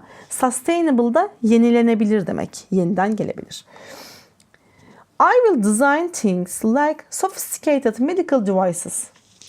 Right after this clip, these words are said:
Şimdi bir şeyler dizayn edeceğim diyor. Bakalım nelermiş. "Artificial organs." Artificial yapay demek. Yapay organlar. Bi-, bionic body parts. Biyonik vücut parçaları. "And biological implants." Ve implantlar,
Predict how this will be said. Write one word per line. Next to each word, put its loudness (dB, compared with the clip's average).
Şimdi -6
bir -6
şeyler 2
dizayn 0
edeceğim -2
diyor. 0
Bakalım -2
nelermiş. -2
"Artificial 0
organs." 0
Artificial -2
yapay 0
demek. -10
Yapay 4
organlar. 0
Bi-, 0
bionic 0
body 2
parts. -4
Biyonik 0
vücut -4
parçaları. -2
"And -2
biological 2
implants." -2
Ve 2
implantlar, 0